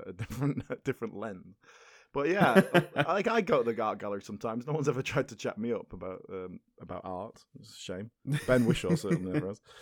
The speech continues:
Speaker 1: Uh, but yeah.
Speaker 2: Yeah.
Speaker 1: <laughs> Um, but yeah, I really like Ben Whishaw, generally speaking. This is peak Ben Whishaw as well. He's very
Speaker 2: Mm.
Speaker 1: sexy. And, um,
Speaker 2: Mm.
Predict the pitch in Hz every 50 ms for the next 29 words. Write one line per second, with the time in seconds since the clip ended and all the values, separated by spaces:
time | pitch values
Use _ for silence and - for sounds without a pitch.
0 | - - - - - - - - - _ _ - 120 127 123 120 123 151 156 147
1 | 175 - - - 208 190 - 131 135 156 170 156 131 - - - - - - -
2 | - _ - 139 139 143 143 143 143 - 123 156 160 156 170 185 180 170 170 175
3 | 185 196 185 180 160 147 139 123 113 110 123 117 113 113 110 - - 104 101 107
4 | 104 101 - 120 110 110 107 101 101 - - - 101 98 - - 110 123 143 143
5 | - 113 - - - - 135 113 - - - - 104 98 101 101 101 - 95 90
6 | 90 90 92 90 98 95 95 90 87 98 95 _ _ _ - _ - 87 104 107
7 | 151 165 160 139 127 117 - 87 87 - _ _ _ _ _ - 95 101 98 98
8 | 98 98 95 95 - _ _ 107 104 107 110 110 110 113 117 113 143 139 127 120